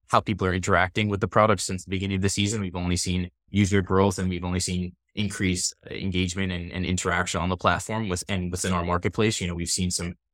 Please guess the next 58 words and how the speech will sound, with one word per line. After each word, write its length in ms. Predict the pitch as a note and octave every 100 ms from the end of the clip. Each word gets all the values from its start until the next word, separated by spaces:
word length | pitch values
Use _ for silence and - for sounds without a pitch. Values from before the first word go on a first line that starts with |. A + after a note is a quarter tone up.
| _
pretty 200 | A2+ G2+
good 300 | G2 G2 F2
sales, 520 | - F#2 F#2 F#2+ F#2 -
um, 280 | F2+ F2 E2+ - _
by 140 | G#2+
way 160 | G2 G2
of 100 | F#2
the, 180 | F#2 F2+
the 120 | F#2+
different 260 | F#2 F#2 F#2
community 360 | G2+ F#2+ F#2+ G2+
members. 460 | G#2 A#2 C#3+ D3+
And 180 | G#2 G2
so 200 | - A2
I 80 | G#2
think 280 | - A#2+ -
that's 220 | A2+ -
just 200 | C3 -
the 60 |
beginning, 360 | G#2+ F#2+ G2 D2+ _ _ _
right? 260 | F#2+ F#2 - _ _ _ _ _ F2+
I 60 |
wanna 220 | G2 F#2
continue 360 | F2 F#2 F#2+ F#2
to 80 | E2
build 260 | F2 F2
this 200 | F2 F2
and, 160 | F2+ F2
and 140 | F2+
see 160 | - F2+
how 120 | F2
things 340 | F2 F2+ F2+ F2
are, 220 | E2+ -
are 280 | F2 E2+ E2
rolling. 440 | E2+ E2+ F#2 G#2
And 100 | F#2
I 60 | F2
think 220 | E2+ F2+
that 80 | F2+
we'll 120 | F2+
have 280 | F2 F2 E2+ _ _ -
a 60 |
lot 200 | G#2 G2+
of 140 | F#2+ G2
good 320 | G2+ F#2+ F2+ -
creators 600 | - - G2+ G2 G2 G2
and 100 | F#2+
influencers 640 | F2+ F#2 G2 F#2+ G2 F#2 F#2
and 200 | F2+ F2+
partnerships 460 | G2+ F2+ F2+ G2 G#2
over 160 | F#2+
the 80 | F#2
next 240 | F#2 -
few 120 | - F2+
weeks 280 | F2+ F2+
and 100 | F#2
months 240 | F2+ G#2 -
that 240 | F2+ E2+